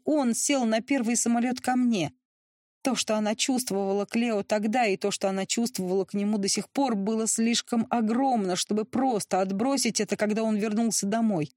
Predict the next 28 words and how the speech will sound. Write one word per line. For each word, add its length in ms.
А 80
если 420
он 240
останется 600
здесь, 380
она 160
даже 260
не 100
сможет 480
пообещать, 600
что 220
всё 240
не 220
испортит, 640
но 260
если 500
это 380
и 80
произойдёт, 800
то 160
точно 520
не 140
от 160
отсутствия 720
желания 640
с 100
её 240
стороны. 560